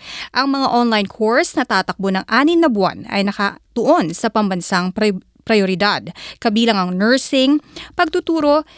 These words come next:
counseling at siyensya. Samantala, nangako ng eighteen billion dollars na pondo ang gobyerno para sa mga universidad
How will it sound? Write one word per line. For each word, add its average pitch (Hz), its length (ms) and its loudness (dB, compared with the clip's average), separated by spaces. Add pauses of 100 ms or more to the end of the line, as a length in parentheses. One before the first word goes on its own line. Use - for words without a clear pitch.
(100)
counseling 262 720 0
at 196 240 -2
siyensya. 180 800 -4 (320)
Samantala, 269 640 0
nangako 220 480 0
ng 208 240 2
eighteen 233 640 2
billion 240 400 2
dollars 202 640 0
na 196 80 0
pondo 185 480 0
ang 269 160 4
gobyerno 214 640 0
para 202 240 0
sa 208 160 -2
mga 196 240 -2
universidad 302 640 0